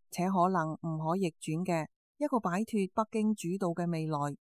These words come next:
日本呢啲政策變化並非憑空而嚟，而係反映咗日本思想嘅深刻轉變。呢種轉變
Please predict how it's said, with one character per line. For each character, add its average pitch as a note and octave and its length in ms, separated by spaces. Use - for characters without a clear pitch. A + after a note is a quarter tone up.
日 G3+ 180
本 G3+ 180
呢 C4 140
啲 C#4 160
政 G3 180
策 F#3 280
變 F#3 200
化 F3 320
並 F3+ 180
非 G3+ 300
憑 E3 320
空 G3+ 200
而 E3 200
嚟， D#3 260
而 G3+ 40
係 G3+ 40
反 G#3 260
映 A#3+ 200
咗 F#3+ 240
日 G3+ 180
本 F3 220
思 A3+ 260
想 F3 240
嘅 F3+ 140
深 F#3+ 200
刻 F#3 140
轉 E3 240
變。 E3 240
呢 D4+ 140
種 G#3+ 220
轉 F#3+ 240
變 F3+ 340